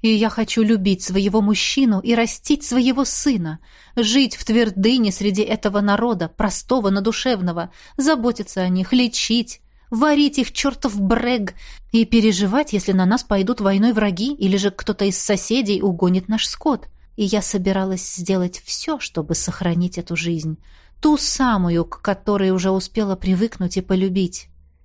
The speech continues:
Видят боги, меня неплохо для этого обучили,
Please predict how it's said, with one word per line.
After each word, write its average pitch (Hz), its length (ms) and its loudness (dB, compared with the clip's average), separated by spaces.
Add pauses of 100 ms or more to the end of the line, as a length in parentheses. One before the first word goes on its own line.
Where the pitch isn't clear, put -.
(320)
Видят 294 400 0
боги, 269 360 0
меня 208 300 2
неплохо 240 600 2
для 180 260 2
этого 190 320 -2
обучили, 190 680 -2